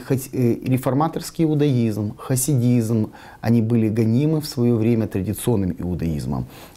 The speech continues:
На хасидов был объявлен херем, то есть, э,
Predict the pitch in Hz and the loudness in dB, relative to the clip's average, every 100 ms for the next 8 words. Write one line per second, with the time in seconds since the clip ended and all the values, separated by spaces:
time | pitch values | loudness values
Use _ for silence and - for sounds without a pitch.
0 | - 117 123 113 120 - 156 143 107 98 | -4 0 0 0 -4 -2 -2 0 -2 0
1 | 113 110 107 92 - - - 107 117 107 | 2 2 0 -2 -6 -8 -2 2 2 0
2 | 98 90 - 104 135 147 131 104 92 - | -4 -6 -2 2 2 2 -2 -4 -6 -8
3 | - 90 92 92 | -6 -2 -2 -4